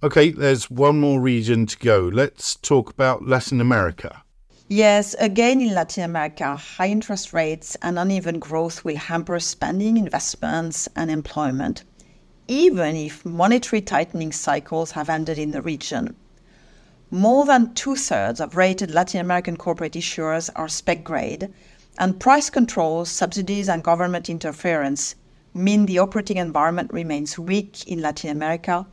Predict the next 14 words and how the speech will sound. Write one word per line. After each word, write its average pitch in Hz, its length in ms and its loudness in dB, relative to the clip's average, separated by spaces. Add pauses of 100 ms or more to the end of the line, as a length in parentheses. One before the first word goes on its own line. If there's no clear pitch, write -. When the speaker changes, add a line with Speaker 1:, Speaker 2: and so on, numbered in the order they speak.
(420)
Speaker 2:
although 196 260 2
it 180 180 -4
is 160 120 -6
improving. 151 640 -4 (720)
On 180 140 2
top 269 220 2
of 185 140 4
that, 147 380 -2 (140)
climate 202 680 0 (100)
and 170 340 -4
geopolitical 180 920 -2
risks 165 460 -4 (140)
just 175 380 0
add 160 220 0